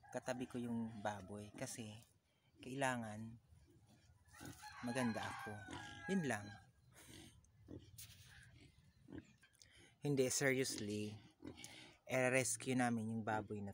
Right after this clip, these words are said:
to, yung biik. Yung biik namin to, si Budik. I-rescue namin kasi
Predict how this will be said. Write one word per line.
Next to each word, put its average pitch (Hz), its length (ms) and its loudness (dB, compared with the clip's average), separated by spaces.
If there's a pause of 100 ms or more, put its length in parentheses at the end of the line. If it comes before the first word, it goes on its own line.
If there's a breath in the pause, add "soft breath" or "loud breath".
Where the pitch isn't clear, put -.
to, 107 400 -4
yung 104 160 -2
biik. 120 480 -2 (400)
Yung 117 80 -4
biik - 240 -4
namin 123 320 4
to, 117 160 -4
si - 80 -2
Budik. 127 560 4 (720 loud breath)
I-rescue 135 560 2
namin 127 400 4
kasi 110 320 -2